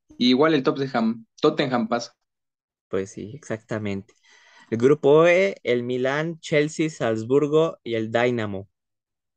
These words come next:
Speaker 2: ¿Tú qué opinas?
Speaker 1: Y igual, buen, buen grupo. <laughs> Pero para mí igual el Milán y el Chelsea.
Speaker 2: Pues yo comparto tu misma opinión.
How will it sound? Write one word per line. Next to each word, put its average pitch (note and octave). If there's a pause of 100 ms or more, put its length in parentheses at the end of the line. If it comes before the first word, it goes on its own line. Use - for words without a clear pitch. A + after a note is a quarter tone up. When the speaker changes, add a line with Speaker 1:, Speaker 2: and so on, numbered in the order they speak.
(300)
Speaker 2:
¿Tú A2+
qué A#2
opinas? - (880)
Speaker 1:
Y A#2+
igual, C3
buen, F3
buen F3+
grupo. E3+
<laughs> D#3 (600)
Pero C3+
para C3+
mí D3+
igual D#3
el B2+
Milán D#3+
y C3
el A#2
Chelsea. B2 (400)
Speaker 2:
Pues A#2
yo B2
comparto B2
tu A2+
misma A2+
opinión. G#2+